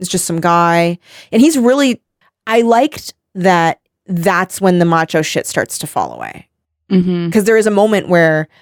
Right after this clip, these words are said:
Speaker 1: he's just like, "Yeah, I just don't know what to do." And Ariel's like, "Oh my God, like, it's fine. He's not doing that shit anymore. I, I'm so happy."
Speaker 2: Yeah. It's like, when you get down to it, it really is just posturing.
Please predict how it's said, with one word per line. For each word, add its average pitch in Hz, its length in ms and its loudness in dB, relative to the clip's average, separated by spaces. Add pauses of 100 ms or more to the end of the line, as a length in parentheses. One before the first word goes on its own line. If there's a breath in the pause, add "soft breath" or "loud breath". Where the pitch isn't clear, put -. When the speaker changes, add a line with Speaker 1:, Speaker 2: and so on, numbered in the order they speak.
(260 soft breath)
Speaker 1:
he's 196 260 0
just 175 160 0
like, 170 140 0
"Yeah, 156 140 0
I 151 100 0
just 165 180 -4
don't 160 120 -6
know 147 60 -6
what 110 120 -8
to - 80 -10
do." 127 260 -6 (120)
And 185 160 2
Ariel's 175 340 0
like, 170 260 -4
"Oh 214 140 -6
my 208 120 -4
God, 190 260 -4
like, 156 220 -8 (220)
it's - 200 -10
fine. 175 240 0
He's 180 200 -2
not 175 200 0
doing 180 180 0
that 160 120 0
shit - 140 -2
anymore. 131 380 -6
I, 123 80 -4
I'm 156 160 -6
so 165 140 0
happy." 170 480 -6 (400)
Speaker 2:
Yeah. 139 220 -8 (500)
It's 190 100 -14
like, 180 160 -6
when 208 100 2
you 202 100 2
get 208 180 0
down 180 220 0
to 170 120 -6
it, 165 100 0
it 156 100 -4
really 165 260 -8
is - 160 -12
just - 200 -20
posturing. - 640 -12